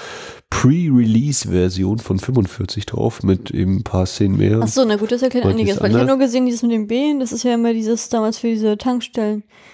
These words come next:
Speaker 1: Mhm.
Speaker 2: äh, so ein Zeichen gewesen, dass sozusagen jeder musste ja wegen diesem Benzin einsparen,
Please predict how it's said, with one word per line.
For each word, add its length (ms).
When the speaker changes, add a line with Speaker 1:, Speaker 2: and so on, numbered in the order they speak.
Speaker 1:
Mhm. 200
Speaker 2:
äh, 140
so 100
ein 60
Zeichen 360
gewesen, 380
dass 160
sozusagen 520
jeder 220
musste 280
ja 120
wegen 260
diesem 580
Benzin 420
einsparen, 760